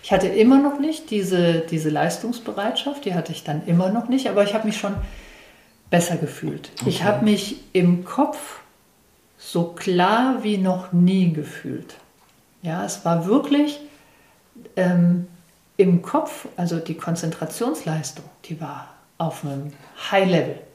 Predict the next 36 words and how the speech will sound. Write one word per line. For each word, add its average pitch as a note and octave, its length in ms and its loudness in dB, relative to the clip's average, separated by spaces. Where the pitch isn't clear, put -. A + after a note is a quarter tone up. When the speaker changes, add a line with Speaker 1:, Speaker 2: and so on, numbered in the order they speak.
Speaker 2:
Das C3 200 -4
ist - 80 -8
ja C#3+ 160 2
wie C3+ 120 6
beim D3 220 4
Fasten, D3+ 440 0
das A#2+ 80 0
sagen B2+ 200 0
die C3+ 80 0
Leute B2+ 260 -2
ja - 140 -2
auch. A#2 260 -4
Ich - 80 -20
habe A2+ 120 -4
ja - 80 -2
auch A#2 60 -6
schon B2 140 -8
mal A2+ 80 -6
gefastet - 400 -12
nach A2+ 100 -4
ein G#2+ 100 -8
paar A2+ 160 -6
Tagen A2+ 400 -6
oder A2+ 200 -8
so, A2 140 -10
dass - 320 -10
man, A2 240 -4
dass - 240 -8
das A#2 240 -6
irgendwann A#2 400 0
switcht. - 720 -4
Speaker 1:
Das B3 220 2
ist - 160 -4
die F#3+ 80 -2
Ketose. F3 540 -4
Speaker 2:
Ja. - 240 -4